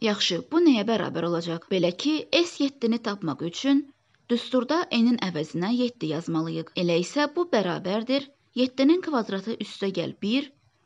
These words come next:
böl yeddi üstə gəl bir və bundan çıxırıq ilk altı həddin cəmini, yəni S altını. Bu da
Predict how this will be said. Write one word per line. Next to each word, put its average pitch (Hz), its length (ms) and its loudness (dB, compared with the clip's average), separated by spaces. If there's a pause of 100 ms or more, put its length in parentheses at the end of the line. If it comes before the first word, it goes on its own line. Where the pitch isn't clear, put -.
(180)
böl 214 240 2
yeddi 247 480 0
üstə - 320 -6
gəl 131 220 -2
bir 262 260 -2 (800)
və 226 220 2
bundan 202 360 2
çıxırıq 202 560 -6 (220)
ilk - 180 -4
altı 196 320 -2
həddin 262 400 0
cəmini, 160 480 -2 (380)
yəni 277 420 6 (140)
S - 180 -14
altını. 165 560 -2
Bu 302 200 -2
da 349 120 6